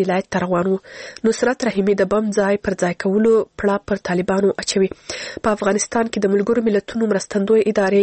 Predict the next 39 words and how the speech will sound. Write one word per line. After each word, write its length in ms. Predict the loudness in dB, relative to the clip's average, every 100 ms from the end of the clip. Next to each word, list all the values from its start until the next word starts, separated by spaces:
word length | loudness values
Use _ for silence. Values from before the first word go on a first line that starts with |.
| 2
یا 80 | 0 0
یوناما 340 | 0 2 2 2
ویلي 300 | 2 0 0
چې 80 | -4 -4 -12 -14 -4 -2
د 100 | 2
تاوتریخوالي 600 | 0 0 -4 -2 0 2 2
بې 80 | 0 0
ساري 260 | -2 0 -2
کچې 200 | -4 -4 -2
اندېښمن 480 | 0 0 0 -2 0
کړي 160 | 0 2
دي. 80 | -2 -4 _ _ _ _ _ _ _ -20 -20 -18 -18 -4 2
یوناما 380 | 4 4 2 2
د 40 | 2 2 2 0
روان 280 | 2 0 0 -2
کال 140 | -2 0
په 100 | 0
لومړیو 340 | 2 2 2 0
نهو 180 | 0 2
میاشتو 340 | 2 0 -4 -2
کې 520 | -4 -4 -14 -10 0 2
د 160 | 4
دوه 140 | 4 2
زره 140 | 2 2 0
پنځه 240 | 0 0 2
سوه 200 | 2 2 2
درې 120 | 0 0
شپېته 340 | -4 -2 -2 -4
کسانو 360 | -2 0 2
د 160 | 2 0
وژل 240 | 0 0 0
کېدو 180 | 2 2 0 -16 -16 -4 0
او 80 | 0 0
پنځه 240 | 0 2 2
زره 180 | 2 2
شپږ 220 | -2 -4 -4 0
سوه 420 | 2 4 2 2
شپږ 200 | -2 -6 -6 -2
اویا 240 | 0 0